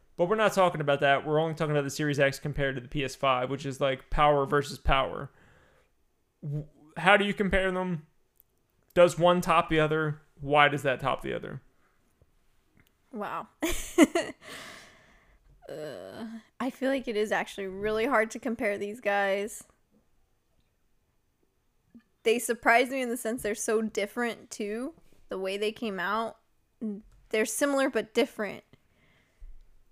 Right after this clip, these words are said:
Speaker 2: And I still think the Xbox really tops in this generation right now. In the sense, ooh, oh, I almost wanna take that back. <laughs> I almost wanna take it back.
Speaker 1: But, but
Speaker 2: In
Speaker 1: wait, wait, let's be hon-,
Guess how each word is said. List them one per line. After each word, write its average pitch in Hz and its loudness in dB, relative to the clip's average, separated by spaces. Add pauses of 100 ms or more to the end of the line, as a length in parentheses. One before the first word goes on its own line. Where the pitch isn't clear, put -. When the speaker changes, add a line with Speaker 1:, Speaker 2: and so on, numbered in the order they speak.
(640)
Speaker 2:
And 214 -6
I 208 -4
still 247 -2
think 233 -6
the - -4
Xbox 214 -4
really 214 -2
tops 202 -2
in 202 -8
this 175 -8
generation 156 -10
right 101 -16
now. 92 -14 (300)
In 302 -6
the 320 -4
sense, - -6
ooh, 269 -6
oh, 320 -4 (380)
I 320 4
almost 330 0
wanna 277 0
take 285 -6
that 226 0
back. 269 10
<laughs> - 6 (880)
I 359 0
almost 302 0
wanna 269 -2
take 254 0
it 240 0
back. 254 8 (140)
Speaker 1:
But, 220 6
but 262 4
Speaker 2:
In 262 6
Speaker 1:
wait, 214 8
wait, - 2
let's 214 4
be 262 4
hon-, 247 6